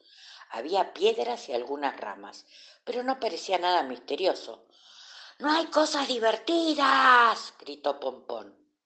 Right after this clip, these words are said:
Pero de pronto vio algo blanco y grande que sobresalía de la tierra. Se acercó con sus bichitos de luz y cuando vio lo que era, empezó a los gritos: "¡Miren, miren!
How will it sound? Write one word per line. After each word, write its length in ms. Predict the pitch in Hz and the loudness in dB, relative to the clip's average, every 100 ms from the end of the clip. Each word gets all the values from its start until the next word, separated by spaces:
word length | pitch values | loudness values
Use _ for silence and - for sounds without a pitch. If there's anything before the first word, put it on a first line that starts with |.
| _ _ _ _ _ _ _ - | _ _ _ _ _ _ _ -18
Pero 340 | 107 104 98 | -14 -12 -12
de 200 | 95 - | -12 -16
pronto 920 | - - 143 185 - - 190 185 _ _ _ _ _ _ | -12 4 8 8 6 -6 -10 -12 _ _ _ _ _ _
vio 200 | - 110 | -12 -6
algo 380 | 110 101 87 95 | -4 -6 -10 -14
blanco 760 | 95 131 180 180 160 - 135 - | -6 -2 -2 -6 -14 -12 -12 -14
y 160 | - - 117 | -20 -18 -4
grande 600 | 143 180 185 165 117 - - - - - | -2 -2 -4 -4 -4 -8 -20 -20 -20 -8
que 100 | - | -4
sobresalía 640 | - 131 139 - 160 220 214 | -2 -2 -2 0 0 2 -2
de 140 | 127 | -2
la 140 | 110 | -6
tierra. 600 | - - 220 - - - _ _ - - - - - | -8 -8 -8 -10 -14 -18 _ _ -20 -20 -20 -20 -12
Se 180 | - | -4
acercó 400 | 175 190 190 262 | -2 0 0 -2
con 140 | 269 254 | -2 -8
sus 180 | - 147 | -8 -12
bichitos 500 | - - 196 185 139 | -10 -10 -6 -4 -4
de 120 | 123 | -6
luz 420 | 110 101 - - _ _ _ | -8 -10 -16 -20 _ _ _
y 120 | - - | -20 -6
cuando 400 | 247 220 110 110 | -4 -4 -6 -2
vio 180 | 165 | 0
lo 260 | 220 165 - | 2 2 0
que 120 | 156 | -4
era, 280 | 185 226 - - - - | -4 -6 -12 -20 -20 -10
empezó 440 | 135 135 143 135 156 | -6 -6 -6 0 2
a 40 | |
los 140 | 151 135 | 2 0
gritos: 360 | - - 180 | -2 4 4
"¡Miren, 340 | 254 349 320 302 | 6 10 10 10
miren! 480 | 359 370 330 233 | 6 12 12 12